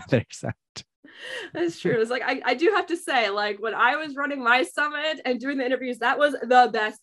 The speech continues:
Speaker 2: part of the whole process. The video editing was not. <laughs> That's okay. So you are here to come in 'cause you have this amazing event coming up next week. Tell us all about it.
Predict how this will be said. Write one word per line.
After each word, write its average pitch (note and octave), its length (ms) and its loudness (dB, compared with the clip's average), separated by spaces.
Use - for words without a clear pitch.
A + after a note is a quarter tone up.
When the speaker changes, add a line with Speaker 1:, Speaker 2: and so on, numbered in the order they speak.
Speaker 2:
part F#3 280 -6
of F#3 100 -12
the F#3+ 100 -8
whole F3+ 320 -6
process. F3 760 -10
The G#3 80 -12
video G#3+ 300 0
editing F#3 380 -8
was - 160 -20
not. - 440 -6
<laughs> - 1040 2
That's D4+ 160 4
okay. D4+ 360 2
So D#4 360 6
you E4 160 6
are G4 120 2
here C#4 300 -2
to - 180 -10
come C4 220 -2
in A#3+ 160 0
'cause B3 120 -6
you G4 140 2
have A4+ 100 -2
this F#4+ 180 -6
amazing B3+ 520 0
event G3+ 340 -2
coming A3 240 -2
up A3 160 2
next F4 640 0
week. B3 600 -2
Tell A3+ 200 -6
us A#3+ 220 -6
all F3+ 200 -4
about C#3 360 -10
it. - 1300 -20